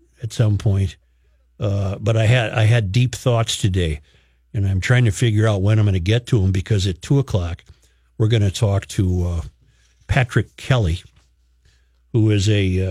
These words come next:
uh, U of M assistant professor of physics and astronomy. And as we discovered yesterday, he led a team that set an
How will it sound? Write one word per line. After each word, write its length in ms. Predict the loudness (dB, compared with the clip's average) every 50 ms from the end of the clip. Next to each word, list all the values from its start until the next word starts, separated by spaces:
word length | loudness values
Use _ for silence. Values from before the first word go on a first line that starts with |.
| -4 -6
uh, 40 | -6
U 260 | -2 0 2 2 4
of 120 | 4 4 2
M 180 | 2 4 2
assistant 480 | 2 0 0 0 -2 0 0 0 0 0
professor 520 | 0 -2 -2 0 0 0 0 0 0 -2
of 80 | -2 -2
physics 500 | -2 0 0 2 2 2 0 0 0 -2
and 100 | 0 0
astronomy. 720 | 0 -2 -2 -4 -2 0 0 2 2 2 0 -2 -4 -8 -10 _ _ _ _ _ _ _ _ _ _ _ _ _ _ _
And 280 | -6 -4 -2 0 0 2
as 160 | 2 2 2
we 160 | 2 2 2
discovered 560 | 2 0 -2 -2 0 0 0 2 2 0 0 0
yesterday, 680 | 0 0 0 -2 -2 -2 -2 -2 -2 -4 -6 -6 -8 -10 -12 _ _ _ _ _ _ _ _ _ _ _
he 200 | -2 0 2 2
led 460 | 4 4 2 2 2 2 2 0 0 0
a 140 | -2 -4 -4
team 720 | -4 -8 -6 0 0 2 2 2 2 2 2 0 -2 -4 -6 _ _ _ _ _ _ _ _ _ _ _ _ _ _ _ -2
that 180 | -2 -2 -2
set 420 | -4 -6 0 2 2 2 0 0 0
an 160 | 0 0 0